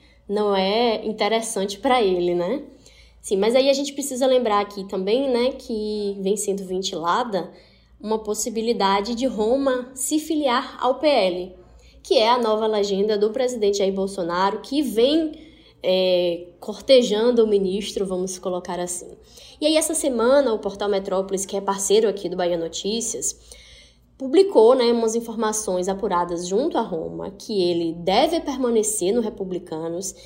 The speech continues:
e a estratégia vai ser buscar uma unidade.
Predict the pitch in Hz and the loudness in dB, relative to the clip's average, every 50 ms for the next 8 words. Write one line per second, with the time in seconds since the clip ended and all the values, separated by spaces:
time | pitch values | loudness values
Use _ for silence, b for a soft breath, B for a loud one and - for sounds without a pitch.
0 | B B B B B B B B _ _ _ - - 262 269 294 294 294 302 294 | B B B B B B B B _ _ _ -14 -6 -2 0 2 2 2 0 0
1 | - 294 285 285 254 254 254 294 285 277 277 269 269 - 285 262 269 320 311 311 | 0 0 0 2 2 2 2 2 2 4 4 2 4 4 2 2 2 0 -2 -2
2 | - - 277 262 277 285 294 294 294 302 339 339 247 247 233 226 233 226 202 190 | 0 2 2 4 4 4 4 4 4 2 2 2 4 4 4 4 4 2 0 -2
3 | 170 160 156 | -4 -6 -6